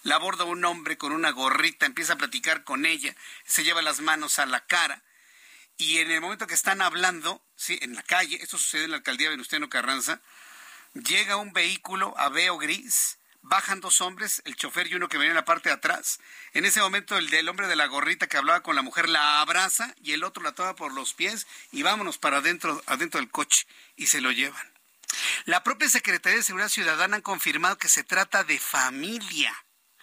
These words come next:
que estos hombres que se llevaron a la muchacha son sus hermanos y que se llevaron a la mujer porque ya llevía, llevaba entre cuatro y cinco días en la calle bebiendo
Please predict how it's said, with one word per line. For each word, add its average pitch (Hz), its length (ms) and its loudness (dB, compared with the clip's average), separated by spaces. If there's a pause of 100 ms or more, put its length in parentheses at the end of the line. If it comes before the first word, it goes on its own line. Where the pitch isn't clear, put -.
(300)
que 185 140 2
estos 202 300 2
hombres 202 240 0
que - 80 0
se 165 100 0
llevaron 175 240 4
a 180 60 2
la 156 80 -2
muchacha 135 360 -4
son 185 200 0
sus - 320 2 (100)
hermanos 139 1300 -2 (840)
y 170 80 -4
que 175 120 0
se 165 140 2
llevaron 202 400 2
a 214 60 -2
la 202 100 -2
mujer 190 260 -6
porque 170 240 -10
ya 180 120 2
llevía, 185 440 -2
llevaba 170 320 2
entre 196 240 -2
cuatro 180 320 -2
y 151 60 2
cinco 180 460 0
días 175 340 4
en 143 120 0
la 131 140 2
calle 175 400 -2
bebiendo 160 880 -2